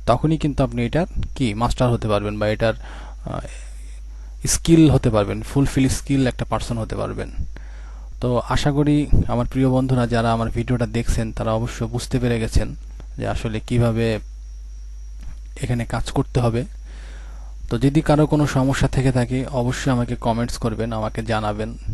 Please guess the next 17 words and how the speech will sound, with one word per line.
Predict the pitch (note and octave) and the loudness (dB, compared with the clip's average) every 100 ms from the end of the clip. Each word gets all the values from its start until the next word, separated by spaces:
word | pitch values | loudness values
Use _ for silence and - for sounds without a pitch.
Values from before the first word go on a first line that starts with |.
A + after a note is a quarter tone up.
| - | -4
হুম, | B2+ C#3+ - - - - | -6 -6 -8 -12 -12 -8
আমি | A2+ | -6
চেষ্টা | A#2 D3 C#3+ D3+ | 2 6 6 6
করব | C3 B2 B2 | 2 2 0
আপনাদের | - B2 A#2+ A2+ - | 0 -2 -2 -4 -8
সমস্ত | - B2 - - A#2 A2+ - - | -4 -4 -4 -4 -4 -4 -10 -8
উত্তর | C3 - A#2+ | -8 -4 -2
দেওয়ার | A#2+ A#2 | 0 -2
জন্য। | - A#2 A2+ | -2 -4 -4
আসলে | A2+ B2+ | -4 -4
সময় | A#2 C3 B2+ | -4 -2 0
সাপেক্ষে | C3 B2+ B2 - | 2 2 0 -4
অনেক | A#2+ A2+ | -4 -2
কিছু | B2+ - | -4 -4
হয়ে | A2+ B2+ | 0 2
ওঠে | B2 - | 2 0
না। | A2 A#2+ | -4 -8